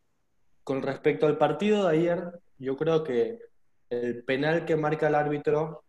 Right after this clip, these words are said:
es un punto de inflexión en el partido, porque después de ese penal, que para mí no es penal, con el gol del visila-, visitante ya,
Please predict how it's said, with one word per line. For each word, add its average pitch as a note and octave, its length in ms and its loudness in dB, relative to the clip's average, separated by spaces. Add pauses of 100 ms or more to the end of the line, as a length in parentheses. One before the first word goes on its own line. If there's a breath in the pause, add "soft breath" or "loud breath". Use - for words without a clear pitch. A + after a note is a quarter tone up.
es A#2+ 200 -10
un C3+ 180 -10
punto C#3 320 -2
de C#3+ 60 2
inflexión A#2+ 360 -2
en B2 160 -4
el A#2 140 -2
partido, D3 420 0
porque A#2+ 460 -2
después C3 300 -2
de G3+ 60 2
ese F3+ 120 -2
penal, D3 340 -2
que - 120 -2
para B2 240 0
mí C#3 260 0
no D#3+ 180 4
es F#3+ 100 2
penal, F#3+ 300 0 (960)
con C3 160 -2
el C3 80 0
gol D#3+ 160 6
del F3 140 4
visila-, D3+ 520 2
visitante C#3 520 -2
ya, D#3 260 2